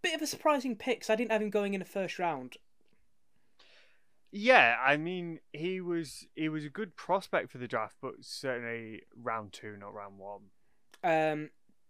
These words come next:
Speaker 1: but obviously th-, they saw something in him where they thought, "Oh, we want him, but we don't see him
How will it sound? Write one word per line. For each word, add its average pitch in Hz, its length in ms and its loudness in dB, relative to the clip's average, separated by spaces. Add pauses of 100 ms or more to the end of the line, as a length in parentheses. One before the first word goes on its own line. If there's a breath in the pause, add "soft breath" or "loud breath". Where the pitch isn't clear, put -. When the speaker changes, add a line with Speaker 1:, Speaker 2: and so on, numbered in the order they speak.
(240)
Speaker 1:
but 180 140 2
obviously 160 280 0
th-, 160 160 -4
they 170 80 4
saw 165 320 2
something 156 280 -4
in 151 120 2
him 147 380 -2
where 147 360 2
they 143 100 -4
thought, 143 300 -2
"Oh, 147 220 -2 (320 loud breath)
we 151 120 -2
want 170 360 4
him, 175 320 -4
but 160 140 -2
we 151 80 -6
don't 151 260 0
see 156 240 -4
him 143 200 -6